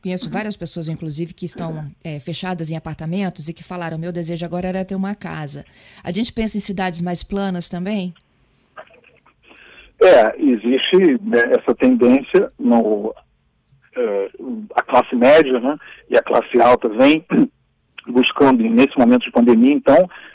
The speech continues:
Speaker 2: já, é, tem, é, indicativos de aumento de preços de imóveis, né, em cidades menores, em cidades de veraneio, porque as pessoas vão buscar,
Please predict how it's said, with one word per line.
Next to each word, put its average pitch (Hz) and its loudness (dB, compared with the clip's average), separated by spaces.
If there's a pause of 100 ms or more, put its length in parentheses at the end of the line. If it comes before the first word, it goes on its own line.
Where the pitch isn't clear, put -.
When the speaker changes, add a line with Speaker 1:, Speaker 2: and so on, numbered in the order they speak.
(100)
Speaker 2:
já, 120 6 (120)
é, 110 6 (140)
tem, 120 4 (380)
é, 107 -6
indicativos 143 2
de - 2
aumento 147 4
de 123 -2
preços 120 2
de 110 -6
imóveis, 117 4
né, 123 -2 (380)
em 254 -4
cidades - 4
menores, 135 6 (420)
em 117 -10
cidades 107 2
de 104 -10
veraneio, 131 6
porque - 0
as 135 0
pessoas 143 2
vão 131 4
buscar, 139 2